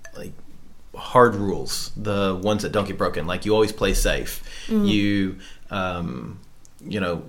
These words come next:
Speaker 1: you're my home base. Like, those are
Speaker 2: And we always know where each other is.
Speaker 1: Yeah.
Speaker 2: Yeah.
Speaker 1: We're always in some sort of con-, com-, communication or
Speaker 2: Mm-hmm.
Speaker 1: contact with one another. That's, that's inelastic. We will, that's always gonna be there.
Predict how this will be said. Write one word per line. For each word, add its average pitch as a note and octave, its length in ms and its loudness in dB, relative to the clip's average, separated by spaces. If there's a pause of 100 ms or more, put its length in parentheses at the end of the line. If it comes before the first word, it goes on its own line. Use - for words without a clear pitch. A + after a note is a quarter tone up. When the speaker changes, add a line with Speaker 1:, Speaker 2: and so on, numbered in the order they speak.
(140)
Speaker 1:
you're A2+ 220 4
my G2+ 160 6
home F#2+ 220 0
base. - 640 -2
Like, A2 240 2
those A#2+ 220 6
are A2 200 8
Speaker 2:
And G3+ 100 2
we G3+ 60 6
always G3+ 240 4
know F#3+ 100 2
where F3+ 100 2
each E3 140 0
other E3+ 160 -2
is. G#3+ 360 4
Speaker 1:
Yeah. G2 200 4 (160)
Speaker 2:
Yeah. D3 200 -4
Speaker 1:
We're B2+ 160 6
always A#2+ 240 6
in G#2+ 140 0
some A2+ 180 0
sort G#2+ 160 2
of G2 80 -4
con-, G#2 240 0 (320)
com-, - 260 0
communication G2+ 800 2
or - 40 -2
Speaker 2:
Mm-hmm. F#2 120 -2
Speaker 1:
contact F2 380 0
with - 100 -10
one E2+ 120 -2
another. D2 300 -4 (300)
That's, - 400 2
that's A#2+ 340 2
inelastic. G2 600 0
We A#2 100 0
will, - 220 2
that's G#2 200 2 (100)
always F2 340 0
gonna D#2+ 140 -8
be D2 80 -8
there. - 160 -8